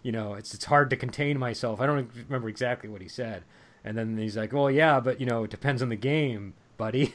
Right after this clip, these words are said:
<laughs> Like, uh, he didn't say it that way, but it, it was very, I, I thought it was, uh,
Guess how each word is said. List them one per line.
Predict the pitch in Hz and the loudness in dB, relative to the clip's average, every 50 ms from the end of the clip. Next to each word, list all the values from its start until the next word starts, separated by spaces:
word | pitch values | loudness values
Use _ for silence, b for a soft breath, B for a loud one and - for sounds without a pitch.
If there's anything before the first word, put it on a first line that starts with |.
| - - - | -8 -20 -20
<laughs> | - - - | -18 -8 -2
Like, | - 120 120 113 101 - - _ B B B B B B - | 2 2 2 2 0 -4 -10 _ B B B B B B -8
uh, | 120 123 117 113 113 110 107 104 - | -2 0 0 2 2 0 -2 -4 -2
he | - 139 | 2 4
didn't | 151 170 160 - | 6 6 4 6
say | - 160 135 123 | 6 6 6 6
it | 113 | 4
that | - 113 107 - - | 2 0 -2 -2 -4
way, | 95 90 90 - | -8 -10 -10 -10
but | - 104 - | -10 -10 -8
it, | - 135 135 131 127 | -4 -4 -2 -2 -2
it | 135 120 127 | -2 -2 -2
was | 127 107 104 | -4 -4 -4
very, | 113 120 139 139 131 139 | 2 4 4 4 6 4
I, | 135 143 - 139 147 | 2 2 4 2 2
I | |
thought | - 170 151 143 | 6 6 6 6
it | 143 139 | 6 4
was, | 131 120 104 117 | 2 0 2 2
uh, | 117 110 104 101 101 | 2 2 2 0 -2